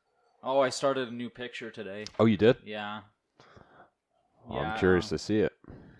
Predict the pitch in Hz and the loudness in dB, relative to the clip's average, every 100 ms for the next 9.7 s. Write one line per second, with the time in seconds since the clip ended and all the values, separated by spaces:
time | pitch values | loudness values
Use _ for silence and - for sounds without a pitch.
0 | _ _ 117 117 113 107 107 _ _ _ | _ _ -6 -4 -4 -8 -16 _ _ _
1 | _ _ - - 147 - - - 117 110 | _ _ -20 -14 -14 -12 -18 -18 -20 _
2 | _ _ - 131 123 107 _ - 113 117 | _ _ -10 -8 -10 -12 _ -18 -14 -12
3 | - 123 117 110 113 - _ 113 123 120 | -2 0 0 -4 -12 -16 _ -16 -6 -4
4 | 120 123 131 _ - - _ 120 110 113 | -4 -6 -8 _ -20 -20 _ -14 -8 -4
5 | 107 107 - - 113 98 110 113 131 147 | -4 -6 -12 -8 -8 -4 -4 -4 -8 -10
6 | 160 _ - 107 98 82 87 87 _ _ | -14 _ 0 2 4 4 0 -8 _ _
7 | _ _ _ _ - 110 107 104 101 _ | _ _ _ _ -12 -8 -6 -6 -8 _
8 | _ _ - _ _ - - 127 123 123 | _ _ -20 _ _ -20 -12 -8 -8 -6
9 | - 117 123 127 123 107 101 | -4 -4 -4 -4 -6 -10 -16